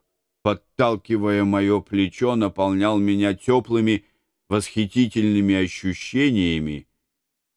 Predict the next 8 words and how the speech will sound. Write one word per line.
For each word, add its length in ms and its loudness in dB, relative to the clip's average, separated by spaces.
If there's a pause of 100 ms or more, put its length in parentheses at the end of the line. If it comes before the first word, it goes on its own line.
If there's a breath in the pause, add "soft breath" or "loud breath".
(120)
А 180 -4
когда 580 0
он 340 0
добрался 880 -2
до 220 -2
самого 720 0
грешного 880 -2
места, 800 -2